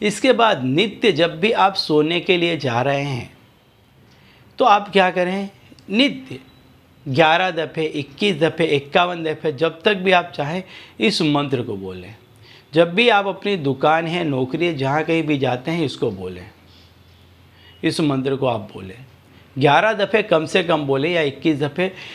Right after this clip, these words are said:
लेकिन प्रेम पूर्वक बोलें, जैसे आप वास्तव में माता लक्ष्मी को अपने घर में बुलाना चाहते हैं,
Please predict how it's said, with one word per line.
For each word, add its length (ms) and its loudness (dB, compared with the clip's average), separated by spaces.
लेकिन 400 0
प्रेम 320 2
पूर्वक 400 0
बोलें, 460 -10
जैसे 280 2
आप 340 -2
वास्तव 460 0
में 140 -2
माता 360 0
लक्ष्मी 420 -2
को 120 0
अपने 360 -2
घर 200 -6
में 220 -2
बुलाना 380 -4
चाहते 440 -14
हैं, 180 -18